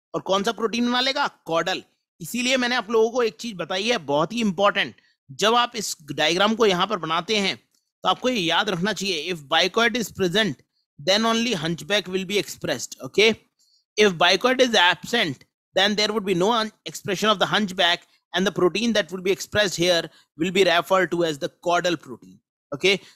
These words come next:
That is why bicoid and nanos are always opposing each other, okay? Moving forward, that how the nanos regulates the function of the hunchback protein. To,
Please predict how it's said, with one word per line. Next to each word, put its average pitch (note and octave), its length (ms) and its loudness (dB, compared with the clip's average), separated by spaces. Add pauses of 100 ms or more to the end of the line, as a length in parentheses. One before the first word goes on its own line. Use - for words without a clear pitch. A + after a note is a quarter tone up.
(120)
That F3+ 200 0
is C4 160 0
why F3 280 0 (380)
bicoid G3 500 2
and G3 220 -2
nanos F3 520 -2
are F#3 200 -2
always F#3+ 400 -2
opposing F#3 500 -6
each F#3 520 -4 (320)
other, D#3 340 0 (120)
okay? A3 360 0 (320)
Moving G3 400 4
forward, E3+ 460 0
that D#3+ 160 -8
how F3 420 2 (320)
the E3 140 0
nanos D#3+ 880 -2 (400)
regulates G#3 640 4
the F3 200 -2
function F3+ 500 0
of D#3 180 -2
the D3+ 300 -2 (360)
hunchback F#3 720 0 (180)
protein. D3+ 500 -2 (760)
To, G3+ 240 4